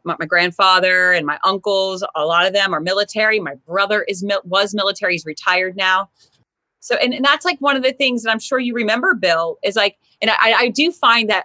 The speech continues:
a lot of people are always fascinated by this. When you go to high school in a state like West Virginia, military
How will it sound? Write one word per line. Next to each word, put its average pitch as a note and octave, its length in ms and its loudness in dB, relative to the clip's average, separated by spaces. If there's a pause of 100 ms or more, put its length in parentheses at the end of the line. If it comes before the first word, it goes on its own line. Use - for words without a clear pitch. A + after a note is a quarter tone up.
a F3+ 40 -2
lot F#3 300 2
of G3 80 -6
people F#3+ 220 -4
are E3 160 0
always F3+ 260 -4
fascinated F3 580 -4
by D3+ 160 -4
this. - 300 -12 (800)
When G#3+ 200 0
you C#4 140 0
go A#3+ 180 2
to A3+ 80 0
high G#3 240 -2
school F3 500 -2 (140)
in G3 220 0 (120)
a F#3+ 140 -2
state - 580 -2
like E3 340 0
West E3 280 -4
Virginia, F#3 580 -4 (720)
military B3+ 960 0